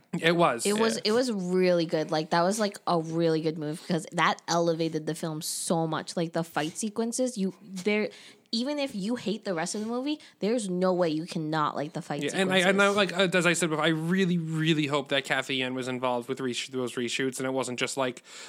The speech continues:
Speaker 1: uh, "Yeah, we're gonna get Chad Stahelski to reshoot, and you can just, you know, stay home."
Speaker 2: 'Cause
Speaker 3: I
Speaker 2: you
Speaker 3: don't
Speaker 2: know
Speaker 3: know.
Speaker 2: why?
Speaker 1: 'Cause I want her to learn how to do this because she has a great,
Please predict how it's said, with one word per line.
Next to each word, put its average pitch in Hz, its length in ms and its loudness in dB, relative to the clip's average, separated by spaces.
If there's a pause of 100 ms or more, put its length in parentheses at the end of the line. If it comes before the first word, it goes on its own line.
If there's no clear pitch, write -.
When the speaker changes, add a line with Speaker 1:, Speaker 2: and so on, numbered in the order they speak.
(140)
Speaker 1:
uh, 175 400 2
"Yeah, 151 200 0
we're 143 120 0
gonna 160 140 0
get 165 160 0
Chad 143 200 0
Stahelski 131 360 -6
to 127 80 -4
reshoot, 131 520 -6
and 135 140 -4
you 131 80 -6
can - 100 -12
just, - 260 -4 (140)
you 156 80 -4
know, 117 160 -8 (100)
stay 123 200 -4
home." 127 380 -2
Speaker 2:
'Cause - 140 -4
Speaker 3:
I - 20 0
Speaker 2:
you 165 60 0
Speaker 3:
don't 165 80 0
Speaker 2:
know 156 160 2
Speaker 3:
know. - 40 2
Speaker 2:
why? 196 260 4
Speaker 1:
'Cause 160 100 0
I 160 60 6
want 180 200 4
her 190 100 6
to 170 100 4
learn 156 360 4
how 175 140 2
to 170 100 0
do 165 180 2
this 196 240 -2
because 147 320 0
she 156 120 -2
has 143 120 0
a 147 60 0
great, 135 400 -4